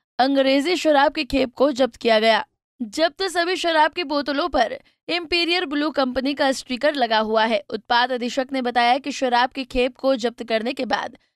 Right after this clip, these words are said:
तस्करी में शामिल अजय दास नामक तस्कर की पहचान की गई है। साथ ही उसके विरुद्ध उत्पाद अधिनियम के तहत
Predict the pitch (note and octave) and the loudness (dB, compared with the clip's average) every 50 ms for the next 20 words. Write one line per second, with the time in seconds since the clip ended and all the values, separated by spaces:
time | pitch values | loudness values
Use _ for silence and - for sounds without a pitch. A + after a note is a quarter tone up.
0 | _ _ - D#4 D#4+ D#4 - - D#4 D#4+ E4+ F4 E4 E4 E4+ - - D4 C4+ C4 | _ _ -2 0 0 0 0 0 0 2 2 0 -4 -4 -4 0 2 2 4 4
1 | C4 C#4 C#4+ D#4 - - A#3+ A#3+ G#3 B3 A#3+ A#3+ A#3+ A#3 A#3+ B3+ C#4 - C#4+ B3 | 2 2 0 0 0 0 0 0 2 2 0 2 4 4 4 2 2 0 0 0
2 | A#3+ A#3+ B3 B3+ B3 - - - _ _ - B3+ B3+ - - - C#4 C#4+ D#4+ - | 0 0 0 -2 -4 -4 -8 -10 _ _ 0 0 0 0 -2 0 0 0 0 0
3 | C#4+ C#4 C#4+ B3 - A#3+ A3 A#3 A3 - A#3+ A3+ B3 C#4 - - A#3 G#3 G#3+ G#3 | -2 -4 -4 -2 -2 -2 -2 -2 0 0 2 2 2 0 -2 -6 -6 -4 -4 -4
4 | G#3+ A3+ A3 G#3+ - - _ - - - _ _ - - C#4 C4+ C#4+ C#4+ D4 D#4+ | -2 0 0 -2 -2 -4 _ -20 -20 -20 _ _ -6 -2 0 2 2 2 0 -2
5 | D#4 D4 - D4+ D4 C#4 B3+ C4+ C#4 C#4 D4 D4+ B3 - - B3 B3 C4 - - | -4 -2 -2 -2 -2 0 0 0 0 0 0 -2 -2 0 2 2 2 2 2 -2
6 | A#3+ A3 A#3+ A#3 A#3+ B3+ C4 B3+ C4+ C4+ B3 B3 B3 A#3+ B3 B3+ | -4 -6 -4 -4 -2 -4 -2 -2 -4 -2 0 2 2 2 2 0